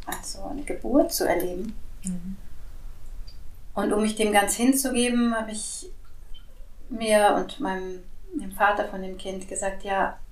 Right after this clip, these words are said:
Speaker 1: lass uns die Trauer, wir haben nachher wieder Zeit für Trauer und jetzt möchte ich mich dieser Geburt hingeben."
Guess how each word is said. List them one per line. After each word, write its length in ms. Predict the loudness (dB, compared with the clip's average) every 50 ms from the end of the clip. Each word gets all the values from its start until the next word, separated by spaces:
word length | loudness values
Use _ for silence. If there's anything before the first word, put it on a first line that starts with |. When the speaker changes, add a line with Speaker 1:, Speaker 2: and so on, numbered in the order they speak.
| -12 -4
Speaker 1:
lass 260 | -2 -2 0 0 -2
uns 120 | -4 -4 -4
die 120 | -4 -4
Trauer, 600 | -4 0 2 4 4 4 4 4 2 0 -2 -8 -12 -14 -14 -14 -12 -12 -12 -10 -10 -10 -10 -8 -8 -8 -8 -8 -10 -12 -10 -6
wir 180 | 0 2 2
haben 60 | 4
nachher 280 | 4 4 6 6 4 4
wieder 200 | 6 2 2 2
Zeit 240 | 2 -2 -2 -4 -4
für 120 | -4 -8 -8
Trauer 420 | -4 -2 0 2 4 4 4 2
und 160 | 2 -2 -4 -8 -8 -6
jetzt 300 | -6 -2 0 0 -2 -2
möchte 220 | -6 -8 -8 -10
ich 80 | -10 -10
mich 80 | -10 -8
dieser 180 | -6 -4 -4
Geburt 380 | -4 -6 -8 -6 -6 -4 -4 -4
hingeben." 500 | -4 -4 -4 -4 -4 -6 -6 -8 -6